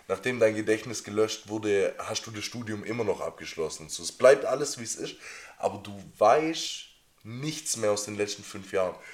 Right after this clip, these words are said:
Du behältst keine Erfahrung, keine Erinnerung, nichts.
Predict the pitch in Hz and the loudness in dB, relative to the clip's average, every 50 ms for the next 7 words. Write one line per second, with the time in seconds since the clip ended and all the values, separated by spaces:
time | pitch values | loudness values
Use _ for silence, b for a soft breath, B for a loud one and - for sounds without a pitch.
0 | B B B - 101 107 110 104 110 107 104 - - - - 120 139 156 160 160 | B B B -8 -4 -2 0 0 0 0 -2 -4 -6 -2 4 4 4 6 6 6
1 | 143 127 - - - 123 123 135 135 135 123 123 127 127 123 120 - - - 120 | 4 4 4 4 2 4 4 6 4 2 0 -2 -6 -6 -8 -10 -12 -12 -6 -2
2 | 120 127 135 131 123 113 101 90 90 117 127 120 113 104 107 107 107 107 101 98 | 0 0 2 4 4 4 4 4 2 0 -2 -4 -4 -4 -4 -4 -4 -6 -8 -10
3 | 101 107 117 113 - - - - - - - - | -10 -10 -10 -10 -10 -8 -6 -4 -4 -4 -6 -10